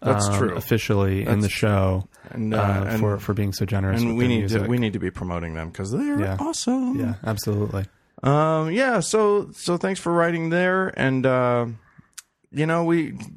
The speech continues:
Speaker 1: uh, thanks everybody for participating in the,
Speaker 2: Yeah.
Speaker 1: uh, in the conversation on Facebook.
Speaker 2: Yeah. So we're going to a little clip of audio?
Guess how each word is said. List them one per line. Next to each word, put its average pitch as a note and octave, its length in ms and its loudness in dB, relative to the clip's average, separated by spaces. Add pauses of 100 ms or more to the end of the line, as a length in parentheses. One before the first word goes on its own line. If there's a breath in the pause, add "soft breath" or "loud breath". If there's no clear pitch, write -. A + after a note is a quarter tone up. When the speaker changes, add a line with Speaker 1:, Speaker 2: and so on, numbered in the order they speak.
(160)
Speaker 1:
uh, C#3+ 80 -2
thanks F#3 320 -4
everybody D#3+ 360 0
for A#2 160 -4
participating A2+ 1000 -4
in A2 160 0
the, A2 80 4
Speaker 2:
Yeah. G3 300 2
Speaker 1:
uh, G2 120 -2
in A2 140 -2
the G#2+ 60 -2
conversation G2+ 720 -4
on G2 360 -4 (160)
Facebook. - 600 -10 (100)
Speaker 2:
Yeah. F3+ 220 -2 (680 soft breath)
So D3+ 340 2
we're D3 140 0
going D3+ 240 0
to C#3 360 2
a B2+ 40 0
little C3 200 0
clip D3 240 0
of C3+ 120 0
audio? G#3 480 2